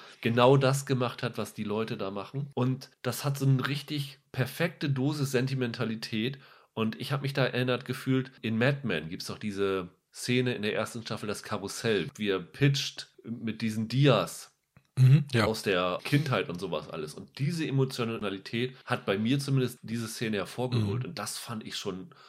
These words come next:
Speaker 1: so bemerkenswert. Das habe ich lange nicht mehr von der deutschen Serie sowas gesehen.
Speaker 2: Die hat aber gleichzeitig auch ein bisschen sowas, also das Ganze fühlt sich manchmal wie so eine Hochstapler-Geschichte an. Vielleicht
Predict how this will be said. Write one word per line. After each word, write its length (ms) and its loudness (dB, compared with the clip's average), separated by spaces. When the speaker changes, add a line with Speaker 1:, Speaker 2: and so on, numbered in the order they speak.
Speaker 1:
so 240 2
bemerkenswert. 720 0
Das 160 -6
habe 80 -8
ich 80 -10
lange 360 -2
nicht 160 -8
mehr 100 -6
von 140 -8
der 100 -8
deutschen 320 -6
Serie 240 -8
sowas 240 -12
gesehen. 380 -16
Speaker 2:
Die 80 4
hat 100 4
aber 140 6
gleichzeitig 440 2
auch 80 -2
ein 80 -6
bisschen 260 -2
sowas, 520 0
also 280 -4
das 180 -6
Ganze 260 -4
fühlt 240 -2
sich 180 -6
manchmal 340 -4
wie 40 -6
so 100 -4
eine 100 -2
Hochstapler-Geschichte 1000 -6
an. 260 -4
Vielleicht 260 0